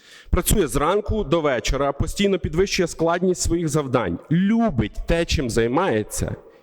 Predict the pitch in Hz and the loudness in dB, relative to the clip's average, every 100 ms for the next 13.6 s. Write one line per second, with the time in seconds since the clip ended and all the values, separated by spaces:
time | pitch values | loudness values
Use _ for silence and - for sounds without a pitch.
0 | _ - 220 226 208 - 151 113 123 160 | _ 0 0 2 -2 -2 -2 -2 0 0
1 | 156 - 139 139 131 131 98 92 - - | 0 0 0 0 0 0 -2 -4 -10 -16
2 | - - _ _ _ _ _ 107 95 147 | -20 -20 _ _ _ _ _ -4 2 2
3 | 226 - 170 160 160 151 - 123 143 - | 2 0 0 0 0 0 -2 -2 -6 -16
4 | _ _ _ - - 92 87 107 80 87 | _ _ _ -4 -2 0 2 0 0 -2
5 | 85 85 87 - _ _ _ _ _ _ | -2 -2 -4 -6 _ _ _ _ _ _
6 | _ _ - - - - 185 202 156 131 | _ _ -20 -20 -20 -2 0 2 2 2
7 | 104 101 110 139 160 - - - - 110 | 2 2 0 -2 -6 -8 -8 -4 0 2
8 | 127 123 156 123 - 110 139 113 98 127 | 2 0 -2 -2 -2 -2 0 0 2 2
9 | 147 139 - 98 104 - - 101 - 131 | 2 0 0 0 0 -2 -4 -6 -2 -2
10 | 135 170 - 147 147 - - 160 139 87 | -2 -2 -2 -2 -2 -2 -2 0 -2 -2
11 | - - - - - - 147 180 233 - | -6 -14 -20 -20 -12 0 2 4 2 0
12 | 175 147 - - 196 214 202 196 - 170 | 0 0 0 -2 -2 0 -2 -2 -2 0
13 | 175 165 - 113 - | 0 0 0 0 -4